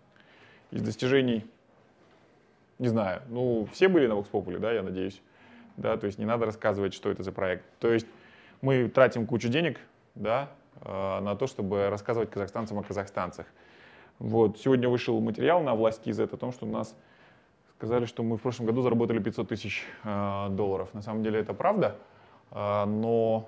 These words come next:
могу сказать, что триста восемьдесят тысяч ушли именно на командировки, расходы, на оплату персонала. То есть все, кто работает на Vox Populi,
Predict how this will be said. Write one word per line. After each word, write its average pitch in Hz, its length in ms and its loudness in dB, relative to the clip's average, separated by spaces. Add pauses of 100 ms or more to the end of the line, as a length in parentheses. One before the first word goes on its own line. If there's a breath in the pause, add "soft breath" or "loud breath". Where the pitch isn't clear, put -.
(120)
могу 110 220 -8
сказать, 120 300 -6
что 110 400 -2
триста 120 300 -4
восемьдесят 110 340 -4
тысяч - 400 -8 (400 soft breath)
ушли 135 300 2
именно 107 300 0
на 98 100 -2
командировки, 113 540 0
расходы, 127 580 0
на 95 460 -2 (260 loud breath)
оплату 101 400 2
персонала. 123 520 4
То 110 100 2
есть 101 120 0
все, - 200 2
кто - 160 0
работает 104 320 2
на 107 60 0
Vox 104 180 -2
Populi, 151 340 2